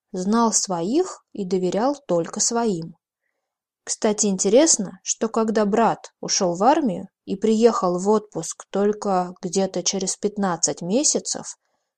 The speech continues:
мы сомневались, узнает или не узнает его кот.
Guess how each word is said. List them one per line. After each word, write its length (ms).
мы 160
сомневались, 920
узнает 720
или 180
не 140
узнает 520
его 220
кот. 380